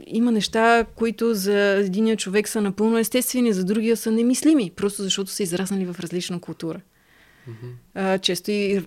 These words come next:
Speaker 1: израстването в различни семейства, дори хора от малък град, а, мислят по различен начин с хора от голям град, така че,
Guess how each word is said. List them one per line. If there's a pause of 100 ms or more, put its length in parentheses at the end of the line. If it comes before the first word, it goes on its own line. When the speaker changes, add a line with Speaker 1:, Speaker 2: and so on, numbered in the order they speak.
Speaker 1:
израстването
в
различни
семейства,
дори
хора
от
малък
град,
а, (120)
мислят
по
различен
начин
с
хора
от
голям
град,
така
че,